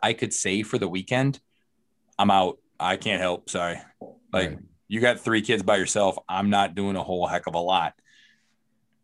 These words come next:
Speaker 1: But that, that three-day weekend has turned into eleven years of changing diapers. So I, you know, I, I don't, I couldn't imagine doing more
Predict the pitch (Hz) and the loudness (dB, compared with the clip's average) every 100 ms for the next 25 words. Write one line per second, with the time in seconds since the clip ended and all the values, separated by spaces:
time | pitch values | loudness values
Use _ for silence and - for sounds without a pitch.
0 | - 113 110 113 107 - - 123 113 - | 0 0 0 0 0 -2 -8 -2 0 -2
1 | - - 110 120 120 120 117 104 110 107 | -10 -10 -2 2 4 2 2 2 0 2
2 | 123 113 95 - 107 101 101 98 104 98 | 2 2 0 0 2 4 2 2 0 0
3 | 95 95 98 98 95 87 82 92 92 87 | 0 0 0 0 0 -4 -6 -4 -2 -4
4 | 85 92 117 67 - - - 90 87 101 | -2 -2 -2 -6 -8 -8 0 2 2 0
5 | 107 90 98 - 104 107 98 - 123 113 | 0 0 0 0 0 0 -6 -2 0 2
6 | 104 98 104 104 98 90 90 92 95 95 | 2 0 0 2 2 0 -2 0 0 0
7 | 95 90 | -2 -6